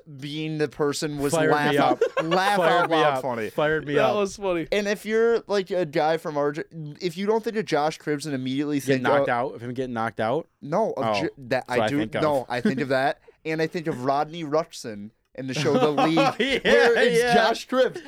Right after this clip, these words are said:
Speaker 1: Every time I
Speaker 2: Yeah.
Speaker 1: hear it, it's like, "Josh Cribbs." Every
Speaker 2: Yeah.
Speaker 1: time I see him, I just think about that.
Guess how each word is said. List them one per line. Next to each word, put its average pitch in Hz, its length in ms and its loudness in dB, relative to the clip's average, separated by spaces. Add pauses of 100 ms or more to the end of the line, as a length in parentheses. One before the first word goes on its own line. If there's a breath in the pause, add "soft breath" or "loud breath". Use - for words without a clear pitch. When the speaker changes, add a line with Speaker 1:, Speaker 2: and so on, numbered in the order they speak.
(140)
Speaker 1:
Every 226 220 -2
time 170 180 4
I 160 80 6
Speaker 2:
Yeah. 131 80 2
Speaker 1:
hear 233 100 2
it, 226 80 -2
it's 214 140 -4
like, 240 160 0
"Josh 202 520 -2
Cribbs." 494 680 4
Every 196 240 4
Speaker 2:
Yeah. 165 80 2
Speaker 1:
time - 180 2
I - 80 2
see 214 200 -10
him, 208 100 -2
I 190 80 0
just 170 180 -6
think 190 140 -6
about 175 340 -2
that. 143 280 -2